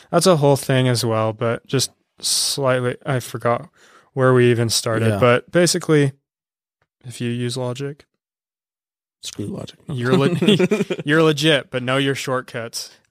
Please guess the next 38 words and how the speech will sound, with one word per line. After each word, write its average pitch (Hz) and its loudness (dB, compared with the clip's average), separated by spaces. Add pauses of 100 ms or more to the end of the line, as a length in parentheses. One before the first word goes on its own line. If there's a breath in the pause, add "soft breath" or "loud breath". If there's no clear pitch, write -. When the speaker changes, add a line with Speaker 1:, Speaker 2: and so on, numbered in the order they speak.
Speaker 2:
Uh, 127 6
talking 147 -2
about 131 -2 (280)
midis, 113 0
and 110 -4
I'm 107 0
pretty 120 -2
sure 120 -2
I'm 101 2
wrong, 98 -2 (140)
but 117 0
is 123 2
that 113 2
thing 120 -4
I 104 -4
sent 110 -10
you 107 -4
this 101 -2
weekend, 95 -2 (200)
uh, 98 2 (300)
a 90 2
midi, 98 -2 (120)
or - -4
is - -8
it - -18
not? - -16 (160)
Speaker 1:
It's 143 -2
a, 117 0 (200)
so - 2
it's 131 0
a 120 0
pedal. 113 -2 (200)
So 120 0
Jack 120 0
sent 123 -6
me 117 -6
the, 117 -4 (220)
um, 151 -6